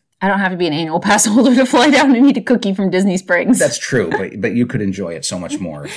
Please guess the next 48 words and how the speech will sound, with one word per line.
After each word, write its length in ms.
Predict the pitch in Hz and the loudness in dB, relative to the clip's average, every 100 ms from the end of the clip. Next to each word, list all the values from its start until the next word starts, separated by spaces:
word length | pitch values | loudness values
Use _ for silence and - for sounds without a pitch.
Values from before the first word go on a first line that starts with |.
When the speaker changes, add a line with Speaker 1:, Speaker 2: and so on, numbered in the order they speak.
| - | -16
Speaker 2:
if 220 | - 139 - | -16 -16 -10
you 80 | - | -2
Speaker 1:
I 40 | |
Speaker 2:
went 100 | 196 | 0
Speaker 1:
could 80 | 196 | 0
Speaker 2:
with 80 | 165 | 0
Speaker 1:
get 160 | 190 | 2
Speaker 2:
an 60 | 185 | 2
Speaker 1:
it, 20 | |
and 60 | 165 | 0
Speaker 2:
annual 140 | 185 | -2
Speaker 1:
then 140 | 202 180 | 0 0
Speaker 2:
pass. 80 | 175 | 0
Speaker 1:
I 20 | |
could 160 | 220 | -2
walk 260 | 165 156 143 | 0 0 0
around 220 | 156 139 | -2 -2
the 60 | 135 | -4
parks. 420 | 143 131 - - | -6 -6 -10 -8
Speaker 2:
Yes, 320 | 92 73 - | -8 -6 0
Speaker 1:
I 80 | 208 | 2
might 160 | 196 190 | 2 2
be 120 | 185 | 2
able 80 | 165 | 2
to 60 | |
Speaker 2:
exactly. 180 | 170 160 | 0 0
Speaker 1:
get 40 | 160 | 0
a 60 | |
limited 380 | 175 190 185 170 | 0 0 -2 -4
edition 680 | 156 147 143 151 139 139 - _ | -4 -6 -4 -4 -2 -4 -10 _
popcorn 460 | - 175 - 147 160 | -4 -4 -2 -6 -4
bucket 320 | 139 143 117 | -6 -6 -6
while 180 | 135 135 | -4 -6
I'm 140 | 127 | -6
there. 100 | 87 | -4
Speaker 2:
And 80 | 101 | -2
some 140 | - | -2
Zarg 340 | 98 95 78 73 | -4 -4 -6 -8
nuts. 340 | 73 69 - | -10 -10 -4
Speaker 1:
Right. 220 | 156 - - - _ _ _ _ _ _ _ _ _ _ _ | -2 -2 -6 -20 _ _ _ _ _ _ _ _ _ _ _
Speaker 2:
In 180 | 131 123 | 2 2
general 420 | 117 135 143 123 | 2 2 4 2
resort 440 | 110 101 120 175 - | 0 0 2 0 0
news, 500 | 107 95 95 95 - | 0 2 0 0 -2
the 260 | 104 104 | -2 -2
twenty 340 | - - 147 143 | -4 -2 0 0
twenty-four 760 | - 131 113 - 123 120 113 | -2 -2 -2 -4 0 2 2
reservations 1040 | 104 104 104 95 117 160 - 87 80 78 | 0 -2 -2 -2 -2 -2 -4 -6 -6 -8